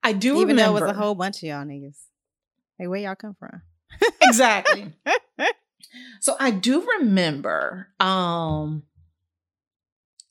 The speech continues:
Speaker 1: once my great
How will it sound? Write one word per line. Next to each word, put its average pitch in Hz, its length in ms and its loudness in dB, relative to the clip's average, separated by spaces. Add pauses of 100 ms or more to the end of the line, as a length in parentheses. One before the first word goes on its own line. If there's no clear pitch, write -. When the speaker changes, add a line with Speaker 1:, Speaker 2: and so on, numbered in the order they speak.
(460)
Speaker 1:
once 196 1040 -2 (960)
my 190 200 0
great 196 680 -4